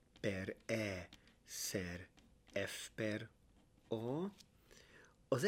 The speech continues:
F per A értékünk meg van adva. Így a delta L egyenlő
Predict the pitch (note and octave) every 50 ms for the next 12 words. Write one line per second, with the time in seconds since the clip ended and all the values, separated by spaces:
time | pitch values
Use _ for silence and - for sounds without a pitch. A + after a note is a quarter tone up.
0 | G#3+ F#3 - - - - - F#2 G2 A2 A2 B2 C3 C#3+ D3 C#3+ - - - -
1 | - - - - - A#2+ A#2+ A2 G#2 - - - G2+ F2+ F2+ - - - A#2 A#2
2 | A#2+ B2 - - - - - - - - A2+ A2 G2 F2+ - F#2 F#2 - F#2+ F#2
3 | F#2 F2+ - F2+ F2 - - - - - - - - - - - - - - -
4 | - - - - - - - - G#2 G2+ G#2 A#2 D3+ - - G#3 G#3 - - -
5 | - - - - - - - - - - G2 G2 G#2 E3+ G3 G3 F3 C3 G#2+ -
6 | - G#2 F#2 - - A2 G2+ F#2+ F#2+ G#2+ B2 C3+ D#3 F3+ F3+ - - - - -
7 | - - - - - - F#2+ F#2+ G2+ G#2 G#2 G#2+ G#2 G#2 G#2+ A2 A2 A#2 B2 C3
8 | D3+ E3+ G#3 A#3 A3+